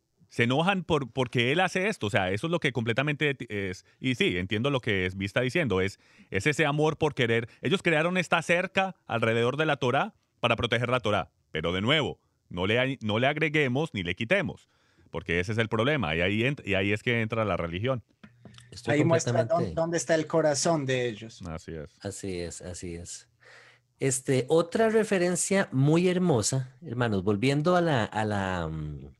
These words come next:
Speaker 2: a la hermosura del Shabbat. Encuentro un pasaje que para mí es clave y se lo voy a leer. Dice así.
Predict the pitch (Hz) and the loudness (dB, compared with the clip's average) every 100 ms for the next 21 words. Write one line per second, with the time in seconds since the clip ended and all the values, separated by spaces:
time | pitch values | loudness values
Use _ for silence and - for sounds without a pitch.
0 | _ _ - 120 120 120 117 104 151 165 | _ _ -2 2 2 2 0 2 4 4
1 | 175 151 - 90 67 - - - _ _ | 4 4 2 0 -2 -6 -20 -20 _ _
2 | _ _ - 87 117 120 156 151 151 135 | _ _ -12 -2 0 2 2 2 0 2
3 | 131 143 147 - 139 101 82 73 65 _ | 2 2 0 -2 -2 0 -2 -6 -12 _
4 | - 101 92 98 113 131 139 98 69 - | -6 -4 -2 -2 -2 0 -2 -2 -6 -14
5 | _ _ _ _ _ - 104 - 127 120 | _ _ _ _ _ -8 -6 0 0 0
6 | 175 - _ _ - - _ 117 104 101 | -2 -8 _ _ -20 -20 _ -6 -2 0
7 | 92 101 107 120 123 151 104 101 123 110 | 2 2 2 2 2 0 -2 -2 -2 -2
8 | 85 - | -6 -8